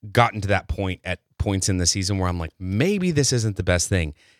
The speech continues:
And then we go out and we see an Oklahoma game, right? We see that it was incredibly well executed. The game plan was great. The play calling was fantastic. And I also,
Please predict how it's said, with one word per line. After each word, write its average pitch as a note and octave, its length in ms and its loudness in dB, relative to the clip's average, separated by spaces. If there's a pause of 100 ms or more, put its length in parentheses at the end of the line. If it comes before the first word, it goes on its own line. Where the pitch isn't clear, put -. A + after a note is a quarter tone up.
(220)
And C3+ 180 6
then F3+ 100 4
we F3 100 4
go B2+ 220 4
out G2 220 0
and F#2+ 140 -4
we F#2 80 0
see G2 240 -2
an F2+ 80 2
Oklahoma D#2+ 460 -4
game, - 260 -14 (520)
right? F2+ 240 4 (420)
We G2+ 120 4
see G#2+ 220 4
that G2 200 2
it A2 60 -4
was F#2 180 -2
incredibly A#2 800 0
well F#2+ 260 2
executed. E2+ 600 -4
The E2 200 -4
game A#2+ 280 4
plan G#2+ 260 0
was F#2 160 -4
great. F2+ 280 -4
The F2+ 80 -8
play - 280 0
calling G2+ 360 0
was D#2+ 140 -6
fantastic. F#2 760 -2 (640)
And C#3 100 6
I C3+ 40 6
also, D3+ 540 2